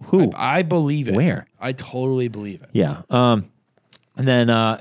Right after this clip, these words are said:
Speaker 1: he might be, I don't know, somewhere, yeah, in Florida. Be cool. He's like, "Yeah, anytime you want." He said, "You and Jake come down, wherever.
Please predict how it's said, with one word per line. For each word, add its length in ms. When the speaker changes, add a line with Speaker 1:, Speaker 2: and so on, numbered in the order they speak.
Speaker 1:
he 140
might 160
be, 340
I 60
don't 220
know, 100
somewhere, 500
yeah, 140
in 60
Florida. 440
Be 100
cool. 220
He's 120
like, 80
"Yeah, 80
anytime 360
you 120
want." 320
He 100
said, 240
"You 180
and 100
Jake 240
come 140
down, 320
wherever. 300